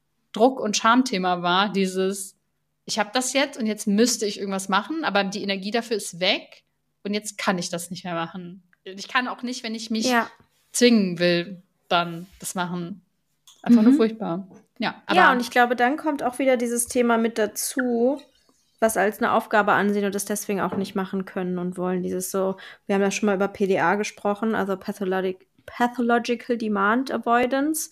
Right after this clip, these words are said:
Speaker 2: wo wir beide nicht so richtig wissen, ob wir das jetzt haben, aber auf jeden Fall Tendenzen davon sehr gut kennen. Das ist bei mir auch ganz krass so, wenn ich weiß, ich muss was machen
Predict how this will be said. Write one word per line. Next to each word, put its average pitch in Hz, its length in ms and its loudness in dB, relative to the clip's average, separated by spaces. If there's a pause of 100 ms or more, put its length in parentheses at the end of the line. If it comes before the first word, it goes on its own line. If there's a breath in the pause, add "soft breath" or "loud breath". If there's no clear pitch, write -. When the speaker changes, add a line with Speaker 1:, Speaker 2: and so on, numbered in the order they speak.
(300 loud breath)
Speaker 2:
wo 190 80 -8
wir 208 80 2
beide 185 200 2
nicht 196 160 2
so - 80 -4
richtig - 440 -8
wissen, 185 400 -2
ob 185 120 0
wir 185 80 -4
das 185 140 -4
jetzt 180 220 -6
haben, 202 240 4
aber 190 100 2
auf 180 140 -6
jeden 196 120 0
Fall 196 160 -2
Tendenzen 185 520 0
davon 196 320 0
sehr 185 160 2
gut 185 180 -2
kennen. 208 400 0 (540 loud breath)
Das 196 240 -2
ist 214 100 -2
bei 233 140 6
mir 226 180 4
auch - 100 -4
ganz 190 260 0
krass - 260 -2
so, 196 80 -2
wenn 196 140 2
ich 190 120 -6
weiß, 214 220 4
ich 220 160 -6
muss 233 200 0
was 196 220 -4
machen 208 560 -4